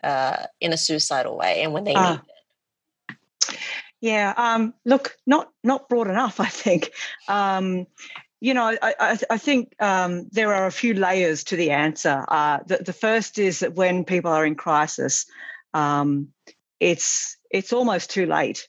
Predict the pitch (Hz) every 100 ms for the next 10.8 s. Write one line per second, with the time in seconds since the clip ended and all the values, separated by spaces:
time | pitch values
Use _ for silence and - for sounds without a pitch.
0 | - 151 143 147 180 165 151 151 - 170
1 | 160 165 151 117 - 175 156 104 - 147
2 | 165 151 147 - - - - - _ -
3 | 180 175 165 208 226 - 185 151 160 151
4 | 151 147 143 - 139 135 160 - 135 -
5 | - 160 147 143 147 - 160 156 151 147
6 | 143 147 147 165 139 135 139 139 - -
7 | - - 147 139 135 135 - - 160 151
8 | 170 156 170 160 160 151 156 - 196 180
9 | 151 160 175 160 - 160 151 151 151 151
10 | 151 156 - 180 170 160 156 151